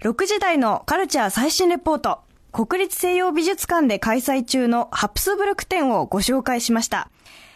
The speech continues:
世界史、私大好きだったので、ハプスブルク家、ヨーロッパの歴史の中ではもう超重要、必ずチェックしたいなと思います。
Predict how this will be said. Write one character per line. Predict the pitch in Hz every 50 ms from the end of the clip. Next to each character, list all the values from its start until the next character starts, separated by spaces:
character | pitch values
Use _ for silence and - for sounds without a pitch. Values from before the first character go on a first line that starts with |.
| - _ _ _ _ -
世 | - - 226
界 | - - 330 370 381 359
史、 | - - 349 339
私 | 330 311 311 311 302 294
大 | 269 277 302 277
好 | -
き | - 220
だ | 190 180
っ | - -
た | - 185
の | 185 175 170 165
で、 | 175 220 220 208 196 160 - - - - - - - _ - -
ハ | - - 202
プ | - - -
ス | - - 302 320
ブ | 269 302
ル | 294 311
ク | - - - -
家、 | - 233 208 175 156
ヨ | - 196 254
ー | 330
ロ | 381 415
ッ |
パ | 415 - 311 254
の | 233 208 185
歴 | 185 175 -
史 | - - 240
の | 233 233
中 | 240 247 240 233 226
で | 202 190
は | 180 175 165
も | 165 196 226 220 190 156 135 - _
う | - -
超 | - - 359 381 339 226
重 | 180 151 - 202 214 233 247
要、 | 240 240 233 220 220 214 214 208 - - - - - - - -
必 | 208 202 202 190 208 196
ず | 202 202
チ | - 233
ェ | 233
ッ | 233
ク | - - 196
し | -
た | - 208 196
い | 185
な | 170 156
と | 156 - 147 - - -
思 | 185 185 196 190
い | 190
ま | 185 180 185 208
す。 | - - - -